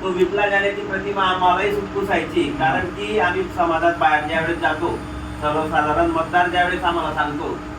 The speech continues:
"अरे, तुम्ही मास्तर आहेत, पण तुम्ही बी काय जात येणार आहे पाच हजार, मग तीन हजार." तर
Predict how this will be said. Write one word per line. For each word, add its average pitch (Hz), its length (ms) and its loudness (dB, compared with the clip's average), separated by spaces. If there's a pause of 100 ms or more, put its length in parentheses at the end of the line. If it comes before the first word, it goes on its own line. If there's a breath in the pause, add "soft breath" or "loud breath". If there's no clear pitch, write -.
(240)
"अरे, 170 120 -4
तुम्ही 190 200 -2
मास्तर 175 400 2
आहेत, 165 180 2
पण 156 260 -6
तुम्ही 196 280 0
बी 190 220 6
काय 196 160 2
जात 190 180 6
येणार 180 220 2
आहे 170 100 0
पाच 165 240 2
हजार, 156 240 0
मग 131 140 -6
तीन 143 220 -6
हजार." - 220 -6 (840)
तर 147 140 2